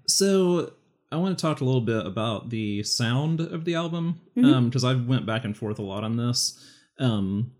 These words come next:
Speaker 1: the last time I listened to it before recording this morning, I warmed up to it a little bit. Um, or I wouldn't say warmed up. I would say it's not as bad as I thought it
Speaker 2: Mm-hmm.
Speaker 1: was. Um, it,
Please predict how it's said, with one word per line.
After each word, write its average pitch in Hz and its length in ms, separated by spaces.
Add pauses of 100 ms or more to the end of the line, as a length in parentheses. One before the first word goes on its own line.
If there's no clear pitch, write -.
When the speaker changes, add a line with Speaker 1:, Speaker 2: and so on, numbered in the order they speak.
Speaker 1:
the 127 160
last 127 340
time 135 140
I 117 60
listened 110 340
to 107 140
it - 80
before 110 260
recording 104 640
this 110 160
morning, 110 540
I 101 300 (260)
warmed 117 420
up 107 180
to 123 160
it 117 60
a 110 40
little 98 260
bit. 156 280 (220)
Um, 107 560
or 117 440
I 131 40
wouldn't 147 220
say 143 100
warmed 113 340
up. 95 220
I 107 140
would 113 120
say 110 160
it's 101 200
not 110 200
as 104 120
bad 107 240
as 104 100
I 107 80
thought 135 260
it 127 60
Speaker 2:
Mm-hmm. - 300
Speaker 1:
was. 262 580
Um, 127 580 (260)
it, - 220